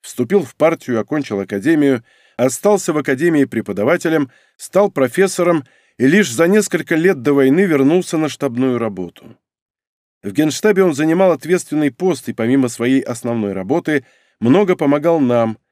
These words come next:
молодым офицерам. Но представить себе Жирнова в полевых условиях,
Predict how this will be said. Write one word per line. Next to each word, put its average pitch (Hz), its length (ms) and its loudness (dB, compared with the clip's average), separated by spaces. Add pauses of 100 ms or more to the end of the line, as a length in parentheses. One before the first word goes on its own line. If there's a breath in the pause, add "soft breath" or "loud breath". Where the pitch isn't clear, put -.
(240)
молодым 110 420 0
офицерам. 90 600 -14 (1120)
Но 113 200 -2
представить 135 600 -4
себе 151 220 -4
Жирнова 131 480 -2
в 120 100 -14
полевых 131 380 -4
условиях, 117 680 -6